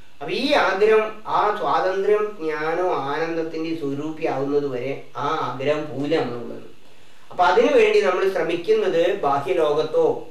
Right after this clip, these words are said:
അല്ലെങ്കിൽ ഇന്ദ്രിയ തലങ്ങളിലോ മാനസിക തലങ്ങളിലോ ബുദ്ധിതലങ്ങളിലോ. ബുദ്ധിതലത്തിൽ എത്ര ജ്ഞാനശാസ്ത്രം പഠിച്ചാലും ജ്ഞാനാനന്ദ സ്വാതന്ത്ര്യ സ്വരൂപം ആവില്ല എന്ന് പറയുന്നത്. മാനസികമായിട്ട് എത്ര സ്നേഹബന്ധങ്ങളുണ്ടായി ലോകം മുഴുവൻ നമ്മുടെ ബന്ധുക്കളാക്കി കഴിഞ്ഞാലും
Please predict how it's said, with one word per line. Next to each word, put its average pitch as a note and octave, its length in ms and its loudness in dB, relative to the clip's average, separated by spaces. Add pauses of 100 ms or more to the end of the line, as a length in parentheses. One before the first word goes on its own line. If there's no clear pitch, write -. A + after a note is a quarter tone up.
അല്ലെങ്കിൽ D#3 340 -4
ഇന്ദ്രിയ D3+ 520 -2 (840)
തലങ്ങളിലോ C#3+ 600 0 (360)
മാനസിക D3 560 -2
തലങ്ങളിലോ C#3+ 420 0
ബുദ്ധിതലങ്ങളിലോ. C3 640 -2 (200)
ബുദ്ധിതലത്തിൽ G#3 520 2
എത്ര G#3 520 0
ജ്ഞാനശാസ്ത്രം F3+ 580 0
പഠിച്ചാലും D3+ 500 -4 (400)
ജ്ഞാനാനന്ദ F3+ 500 0
സ്വാതന്ത്ര്യ D#3+ 400 0
സ്വരൂപം D3+ 320 -2
ആവില്ല C#3 340 0
എന്ന് C#3+ 140 0
പറയുന്നത്. - 260 -10 (540)
മാനസികമായിട്ട് G3+ 640 2
എത്ര F#3+ 400 -2
സ്നേഹബന്ധങ്ങളുണ്ടായി F3+ 680 0
ലോകം E3 320 0
മുഴുവൻ G3+ 300 2
നമ്മുടെ F3+ 260 2
ബന്ധുക്കളാക്കി D3 500 -2
കഴിഞ്ഞാലും C3+ 500 -4